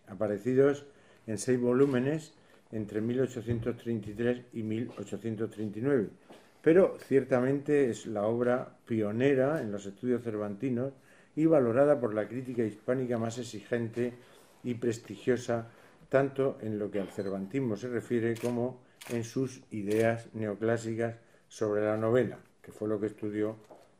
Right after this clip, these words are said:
Ana Vaquero. Fue redactor de la Gaceta Oficial, fue académico de número de la Real Academia Española, fue académico de número de la Real Academia de Bellas Artes y fue académico de número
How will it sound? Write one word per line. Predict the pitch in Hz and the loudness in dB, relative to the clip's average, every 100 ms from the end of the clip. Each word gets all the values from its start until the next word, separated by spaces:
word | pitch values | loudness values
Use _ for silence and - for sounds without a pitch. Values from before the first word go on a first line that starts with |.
| _ | _
Ana | 107 107 95 | -8 -4 -4
Vaquero. | 87 80 78 - _ _ _ - - - | -6 -10 -18 -20 _ _ _ -20 -20 -2
Fue | 120 | 0
redactor | 113 117 113 110 120 120 | 4 4 2 2 2 2
de | 113 | 2
la | 110 | 0
Gaceta | 104 - 113 110 | -2 -4 -4 -2
Oficial, | 104 - 110 156 151 151 156 - - - _ - | -2 -4 -4 4 6 6 4 -6 -20 -20 _ -2
fue | 120 117 110 110 | 2 2 0 -4
académico | 104 107 113 110 107 | -2 0 0 -2 -2
de | 107 | -2
número | 117 123 113 104 | -2 -2 0 -2
de | 101 | 0
la | 101 | -2
Real | 95 107 107 110 - | 0 2 0 0 -10
Academia | 98 104 101 104 | -4 -2 -2 -4
Española, | 101 - 117 135 139 139 147 - - - _ - | -8 -6 -2 0 2 0 -2 -8 -20 -20 _ -6
fue | 117 120 120 | 2 4 2
académico | 104 101 110 117 113 113 | -2 -2 -2 0 0 0
de | 110 | 0
número | 107 127 131 127 123 - - _ | -2 -2 0 0 -2 -10 -20 _
de | 110 | -2
la | 107 | 0
Real | 101 110 113 110 | 2 2 2 0
Academia | 104 101 101 107 104 101 | -8 -4 -2 -2 -2 -4
de | |
Bellas | 98 104 110 143 | -2 -4 -2 -2
Artes | 143 - 139 139 - - - - - - | -2 0 -2 -2 -10 -20 -20 -20 -16 -8
y | 117 | -6
fue | - 123 123 | 2 4 4
académico | 113 107 104 113 113 117 | 0 0 0 0 0 0
de | 117 | 0
número | 117 113 110 117 | 0 -2 -2 -4